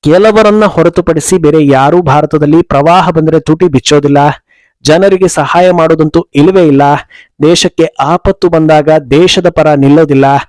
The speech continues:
ವೈರಿ ರಾಷ್ಟ್ರ ನಮ್ಮ ಮೇಲೆ ಅಟ್ಯಾಕ್ ಮಾಡಿದಾಗ್ಲೂ ಬಾಯಿ ಮಾತಿಗೂ ನಮ್ಮ ಸೈನಿಕರಿಗೆ ಬೆಂಬಲ ಸೂಚಿಸೋಣ ಅಂತ ಹೇಳೋದಿಲ್ಲ.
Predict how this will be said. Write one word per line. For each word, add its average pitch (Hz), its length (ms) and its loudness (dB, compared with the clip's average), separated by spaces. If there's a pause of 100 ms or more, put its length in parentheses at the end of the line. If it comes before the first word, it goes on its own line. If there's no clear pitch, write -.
(280)
ವೈರಿ 196 320 2
ರಾಷ್ಟ್ರ 190 360 0
ನಮ್ಮ 170 220 0
ಮೇಲೆ 160 240 0
ಅಟ್ಯಾಕ್ 175 520 -4
ಮಾಡಿದಾಗ್ಲೂ 156 720 0
ಬಾಯಿ 151 300 2
ಮಾತಿಗೂ 165 420 -2
ನಮ್ಮ 151 180 0
ಸೈನಿಕರಿಗೆ 156 640 0
ಬೆಂಬಲ 160 380 0
ಸೂಚಿಸೋಣ 175 580 -2
ಅಂತ 151 200 -2
ಹೇಳೋದಿಲ್ಲ. 143 520 0